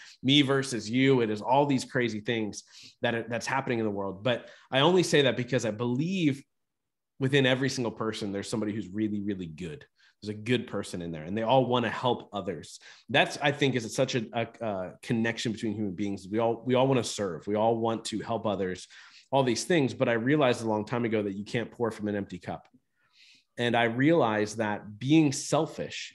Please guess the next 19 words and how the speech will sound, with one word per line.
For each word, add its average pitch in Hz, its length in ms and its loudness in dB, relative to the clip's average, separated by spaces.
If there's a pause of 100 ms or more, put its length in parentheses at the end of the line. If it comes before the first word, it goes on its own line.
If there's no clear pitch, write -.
is 117 180 -6
the 120 60 -2
most 117 340 0
selfless 123 500 0
thing 110 260 0
you 104 80 -2
can 95 200 -8
do, 78 200 -10 (180)
right? 110 180 -2
You 127 120 0
talk 127 280 2
about, 107 380 2 (200)
"I'm 120 80 0
gonna 127 100 4
invest 120 340 0
my 107 120 0
time 123 420 0
and 110 140 2
my 98 300 -2